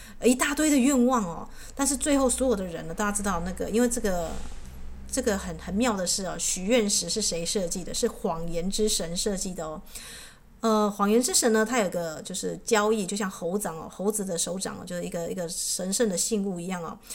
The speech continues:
你跟他许个愿，他会从你身上夺走一个东西哦。呃，那我随便举个例子还讲啊，如果各位许愿是当一个公司的大老板、董事长，年收入要百万以上的，请问一下，公司董事长要几天啊，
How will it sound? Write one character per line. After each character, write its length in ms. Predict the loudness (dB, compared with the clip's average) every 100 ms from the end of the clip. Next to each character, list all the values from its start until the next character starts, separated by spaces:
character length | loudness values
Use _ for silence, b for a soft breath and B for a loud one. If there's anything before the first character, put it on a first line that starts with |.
| B B
你 100 | 4
跟 100 | 4
他 140 | 4
许 180 | 2 0
个 80 | 0
愿， 200 | 0 0
他 80 | 0
会 80 | -2
从 180 | -2
你 40 | -4
身 160 | -4 -4
上 120 | -4 -6
夺 160 | -4
走 140 | -4 -4
一 60 |
个 80 | -6
东 200 | -6 -6
西 220 | -6 -6
哦。 100 | -10 -14 B B B B -8
呃， 220 | -6 0
那 120 | 2
我 120 | 2 2
随 120 | 2
便 140 | 2
举 120 | 2
个 100 | -2
例 120 | -2 -2
子 100 | -4
还 160 | -8
讲 160 | -8 -10
啊， 80 | -12 2
如 100 | 4
果 140 | 4
各 200 | 6 6
位 120 | 6
许 180 | 4 -2
愿 120 | -4 -4
是 100 | -4
当 200 | -2 -2
一 60 |
个 60 | -4
公 220 | -2 0
司 200 | 0 -2
的 120 | -4
大 160 | -2 -4
老 160 | -2 -6
板、 200 | -8 -10
董 160 | -8
事 180 | -6 -6
长， 240 | -6 -8 -8
年 200 | -4 2
收 260 | 4 4
入 160 | 2 2
要 140 | 0
百 220 | -4 -8 -6
万 240 | -6 -6 -6
以 60 | -2
上 340 | 0 0 -4
的， 160 | -12 -14 B B B B
请 160 | -4 2
问 100 | 4
一 60 | 4
下， 160 | 2
公 160 | 2 2
司 160 | 2
董 180 | 2 -2
事 120 | -2
长 280 | 0 -2 -4 -10 B B
要 180 | 0 0
几 200 | 0 -4
天 440 | 0 2 4 2 0
啊， 180 | -4